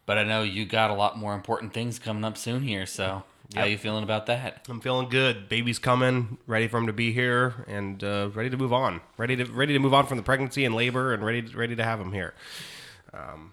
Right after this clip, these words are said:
Speaker 2: yeah, so that's all I got.
Speaker 1: Yeah.
Speaker 2: So, uh, I'm excited about this episode because this is a whiskey that I see every couple of, every few months I see it in the liquor store. Every one, few months I get it offered to me, and I, it's, it's never one I pulled the trigger on. So I'm really excited to try it.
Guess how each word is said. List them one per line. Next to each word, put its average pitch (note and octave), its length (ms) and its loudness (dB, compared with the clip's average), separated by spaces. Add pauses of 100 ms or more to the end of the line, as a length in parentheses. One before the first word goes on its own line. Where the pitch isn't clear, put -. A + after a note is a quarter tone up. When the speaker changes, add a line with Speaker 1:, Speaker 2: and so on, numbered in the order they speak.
Speaker 2:
yeah, A#3 200 -2 (160)
so A2+ 160 -4
that's A#2+ 120 0
all C3 120 4
I C3+ 80 6
got. D3 360 2 (400)
Speaker 1:
Yeah. A#2+ 160 -2
Speaker 2:
So, C3 200 8
uh, C3 280 6
I'm E3 240 6
excited F#3+ 320 6
about B2+ 360 0
this C3+ 260 0
episode D3+ 460 0
because B2 360 -6
this C3 160 -10
is D3 60 -8
a D3+ 80 0
whiskey B2+ 360 -6
that A#2 120 2
I A2+ 160 2
see A#2+ 800 0
every F#3+ 540 2
couple D#3+ 400 4
of, C3 140 2
every E3+ 180 0
few G3+ 160 -2
months C3+ 340 4
I C3 80 4
see B2 280 0
it A#2+ 80 2
in A#2+ 100 2
the A#2 80 2
liquor G#2+ 260 -2
store. G#2+ 520 0
Every A2 200 0
one, B2+ 180 -2
few C3 180 -6
months A2+ 240 -2
I A#2 60 0
get A2+ 120 -2
it A#2 80 -4
offered G2+ 380 -4
to G#2+ 80 -6
me, G2+ 240 0
and G2 120 -2
I, A2+ 160 -2
it's, C#3+ 200 -4 (180)
it's D#3 220 -2
never A3+ 200 2
one G3+ 200 4
I F#3 100 6
pulled D#3+ 280 -2
the A#2+ 60 -4
trigger B2 380 -2
on. G#2+ 160 -2 (240)
So - 100 -8
I'm B2+ 120 -2
really C#3+ 180 8
excited B2+ 380 2
to G#2+ 60 -6
try A2 340 0
it. D#3 180 2